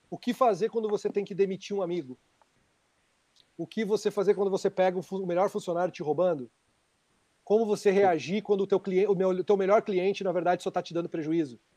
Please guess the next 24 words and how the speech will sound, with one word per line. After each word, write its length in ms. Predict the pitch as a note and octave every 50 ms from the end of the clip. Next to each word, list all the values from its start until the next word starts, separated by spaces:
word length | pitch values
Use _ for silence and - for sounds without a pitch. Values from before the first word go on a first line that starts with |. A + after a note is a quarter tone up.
| _ _ _ _ _ _ _ _ _ _ _ _ _ _ _ _ -
São 160 | - G3 G3
situações 760 | - A3 F#3 G#3+ F#3+ - - G#3 A#3+ B3+ A#3 - - - - _ _ _ _ _ _ _ _ _ _
que 80 | -
você 200 | F#3 F3+ - G#3+
não 100 | G#3+ A#3
sabe 300 | - - A3+ G#3 F#3+ F3+
como 180 | - F3+ E3+ D3+
reagir. 380 | D#3 D3 C#3 A#2 B2 A#2+ A2+ _ _ _ _ _ _ _ _ _ _ _ _ _ _ -
E 100 | E3+ F#3
aí 300 | F3+ F3 F3 F#3+ G3+ G#3
é 120 | G3+ - -
muito 300 | F3+ F3 G3 G#3 G3+ A3+
isso, 280 | G#3 F#3 D#3 - - D3
ó, 80 | C3 A#2+
o 100 | - E3+
lado 300 | E3 F3 G3 A3+ A#3 A3
difícil 520 | F#3 G3 - - G#3+ A3+ B3+ - - - _ _ _ _ _ _ _ _ _ _ _ _ _ -
das 220 | D#3+ F3+ F#3 F3
situações 400 | - F#3+ E3+ F#3+ F3+ - F3 D#3+
difíceis. 560 | D#3+ F#3 - - D#3+ - - C3 - _ _ _ _ _ _ _ _ _ _ _ _ _ _ _ _ _ -
É 80 | - G3+
um 100 | G#3+ A3+
livro 320 | G#3+ G#3+ A#3 G3+ A3 B3 -
espetacular, 880 | A3 A3+ G3 - - A#3 - - G#3 F#3+ - G3+ E3+ E3 E3 F3 G3+ A3